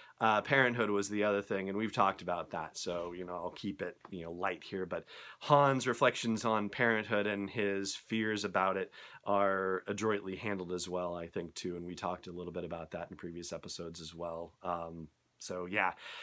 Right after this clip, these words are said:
<sighs> it's, it's really good. And it also is laying a foundation for the break that happens between the, <sighs> the Organa Solos and <laughs>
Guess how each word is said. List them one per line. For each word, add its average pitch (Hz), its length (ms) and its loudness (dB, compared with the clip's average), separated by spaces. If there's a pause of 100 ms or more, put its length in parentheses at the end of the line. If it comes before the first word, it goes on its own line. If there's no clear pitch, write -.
(220)
<sighs> - 640 -2
it's, 107 420 0
it's 107 220 0
really 120 320 2
good. 123 160 4
And 117 220 4
it 110 40 4
also 110 680 2
is 104 320 0 (260)
laying 110 300 4
a 107 40 2
foundation 113 760 2
for 98 500 0 (380)
the 98 440 -6
break 113 440 0
that 92 160 -2
happens 92 420 -2
between 92 960 -6
the, 87 320 -8 (580)
<sighs> - 680 -4
the 127 120 4
Organa 127 420 6
Solos 127 800 6
and 110 540 4
<laughs> 110 200 -4